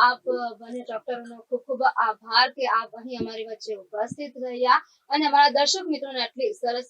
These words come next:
માહિતી આપી કે જે અત્યારે નવી નવી પદ્ધતિઓથી જે સર્જરી થા-, થાય છે અને એને લઈને કોઈના મનમાં ઘણા બધા પ્રશ્નો હશે કે જેમનું તમે નિરાકરણ અત્યારે અમારા કાર્યક્રમના માધ્યમથી જે છે તે તમે આપ્યું છે. આપ બંનેનો ખૂબ ખૂબ આભાર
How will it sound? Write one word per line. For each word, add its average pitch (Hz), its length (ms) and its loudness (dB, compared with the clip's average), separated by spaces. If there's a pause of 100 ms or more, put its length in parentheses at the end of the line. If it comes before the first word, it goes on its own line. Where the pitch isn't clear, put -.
(120)
માહિતી 247 420 -2
આપી 226 240 2
કે 233 80 -12
જે 240 80 -8
અત્યારે 233 320 -8
નવી 226 220 -10
નવી 247 180 -4
પદ્ધતિઓથી 220 680 -10
જે 220 160 -6
સર્જરી 233 520 0
થા-, - 260 -2
થાય 233 320 4
છે 277 200 2 (300)
અને 320 140 6
એને 359 100 8
લઈને 359 200 2
કોઈના 330 260 2
મનમાં 277 400 -4
ઘણા 247 160 -4
બધા 247 220 -2
પ્રશ્નો 247 400 -4 (100)
હશે 247 220 -6
કે 254 120 6
જેમનું 247 500 -6
તમે 226 240 -6
નિરાકરણ 233 600 4 (280)
અત્યારે 285 280 6
અમારા 285 260 10
કાર્યક્રમના 277 520 2
માધ્યમથી 254 580 -2
જે 240 140 -2
છે 247 140 -2
તે 240 120 -6
તમે 226 260 -10
આપ્યું 220 380 -6
છે. - 160 -2
આપ 302 240 8
બંનેનો 294 360 6
ખૂબ 294 160 -6
ખૂબ - 200 -4
આભાર 233 560 4